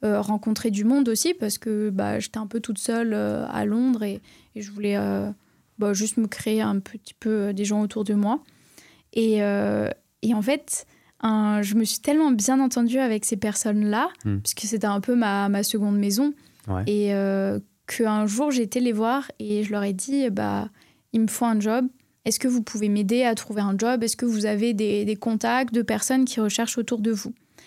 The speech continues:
Speaker 1: Et il y avait deux filles qui, euh, qui géraient le studio. Elles m'ont dit, « Mais Justine, euh, on veut que tu travailles avec nous. On
Speaker 2: Stylé.
Speaker 1: recherche quelqu'un et, euh, on veut que ce soit toi. » Du coup, moi, j'ai dit, « Mais, euh,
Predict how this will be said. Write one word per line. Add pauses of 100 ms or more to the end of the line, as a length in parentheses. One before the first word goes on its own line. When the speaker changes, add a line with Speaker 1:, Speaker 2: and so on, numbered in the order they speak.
(440)
Speaker 1:
Et
il
y
avait
deux
filles (480)
qui,
euh, (100)
qui
géraient
le
studio.
Elles
m'ont
dit, «
Mais
Justine,
euh,
on
veut
que
tu
travailles
avec
nous. (640)
On
Speaker 2:
Stylé.
Speaker 1:
recherche
quelqu'un
et,
euh,
on
veut
que
ce
soit
toi. » (960)
Du
coup,
moi,
j'ai
dit, «
Mais,
euh,